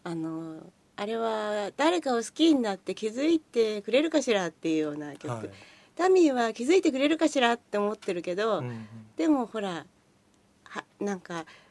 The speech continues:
Speaker 1: フクロウさんも
Speaker 2: うん。
Speaker 1: 周りの木もタミーを恋してるんだぜってもう分かっちゃってる感じ。
Speaker 2: なるほど。
Speaker 1: うん。で、そういう感じとか、
Speaker 2: うん。
Speaker 1: あとちょっと子守歌みたいな、
Speaker 2: あー。
Speaker 1: 安らかになれる
Speaker 2: 確かに。
Speaker 1: っていう、
Speaker 2: うん。
Speaker 1: いう、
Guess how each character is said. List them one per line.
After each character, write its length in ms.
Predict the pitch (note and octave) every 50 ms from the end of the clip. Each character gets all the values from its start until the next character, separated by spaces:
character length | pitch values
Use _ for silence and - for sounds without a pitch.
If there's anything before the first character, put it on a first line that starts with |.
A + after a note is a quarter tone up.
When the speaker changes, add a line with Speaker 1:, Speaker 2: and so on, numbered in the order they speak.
| _ _ _ _
Speaker 1:
フ 100 | _ -
ク 100 | - B3
ロ 120 | A3 G#3+ G3+
ウ 40 | G3+
さ 160 | - F#3+ F3
ん 60 | F3
も 360 | F#3 G#3+ B3 C#4 B3+ G3+ D#3+
Speaker 2:
う 60 | -
ん。 40 | D3
Speaker 1:
周 180 | C#3 G#3 G3+ G3+
り 80 | G3
の 140 | G3 G3 G3 G3+
木 140 | - B3+
も 280 | A#3 A3 A#3 A#3+ A#3 A#3
タ 160 | - B3 B3
ミ 120 | B3 A#3+ A#3
ー 100 | G#3+ G#3
を 20 |
恋 200 | - A#3+ A#3 B3+
し 20 |
て 120 | - G#3+ G3+
る 80 | G3+
ん 40 | G3
だ 100 | F#3 F#3+
ぜ 140 | F#3+ G#3 G#3
っ 40 | G3+
て 80 | G3+
も 60 | F#3 F#3
う 40 |
分 80 | F#3 G3+
か 60 | B3 B3+
っ 20 |
ち 100 | A#3+ -
ゃ 40 | G#3+
っ 20 | G3
て 140 | - F3
る 100 | E3 E3+
感 180 | - - E3 F#3+
じ。 320 | F3 F#3+ G3+ C4 C#4 E4+ D5 -
Speaker 2:
な 160 | C3 - B3
る 100 | A#3+ A3+
ほ 140 | A3+ A3+ G#3+
ど。 100 | G#3+ G3+
Speaker 1:
う 60 | G3
ん。 120 | F#3+ F3 E3+ - - - - - - _ -
で、 100 | D#4+ D4
そ 140 | D4+ D#4+ D#4+
う 60 | D#4+
い 80 | D#4+ D#4
う 60 | D#4
感 260 | - D4+ D4 D4 C#4
じ 180 | C4 C#4+ C#4 C4+
と 180 | - - D4 C#4+
か、 400 | - - - D#4 D#4 C#4+ A#3+ -
Speaker 2:
う 40 | -
ん。 140 | B2+ - - A#3
Speaker 1:
あ 80 | D4 D#4
と 160 | A3+ C#4+ C4+
ち 80 | - E4+
ょ 40 |
っ 20 | D#4
と 100 | - D4
子 140 | - D4+ D4+
守 240 | E4 G4 A4+ G#4+
歌 260 | F#4+ E4+ - - G3 F3+
み 100 | F3+ F3
た 200 | - E3+ D#3 D3
い 80 | C#3+
な、 220 | C#3+ C#3+ C3+ C3+ - _ _ -
Speaker 2:
あ 320 | B2 B2 A#2+ A#2 A#2+ A#2 A#2
ー。 20 | A#3+
Speaker 1:
安 200 | B3+ C4 D#4 D#4
ら 140 | D4+ C#4 A#3
か 120 | G#3+ G3+
に 100 | F#3 F3
な 180 | E3+ E3 E3 D#3+
れ 120 | E3 D#3+
る 220 | D3 D3+ D3 C#3+ - -
Speaker 2:
確 280 | B2 A#2+ - - -
か 160 | - - A2
に。 180 | G#2 G2+ G2 F#2+
Speaker 1:
っ 20 |
て 140 | F#2+ - G3
い 220 | G3 F#3+ F#3 F3+ F3
う、 220 | - _ - B2+
Speaker 2:
う 0 |
ん。 440 | B2 B2 A#2+ A#2 A2+ G#2+ G#2 G2+ G2+
Speaker 1:
い 160 | - A3+ A#3
う、 120 | A#3 -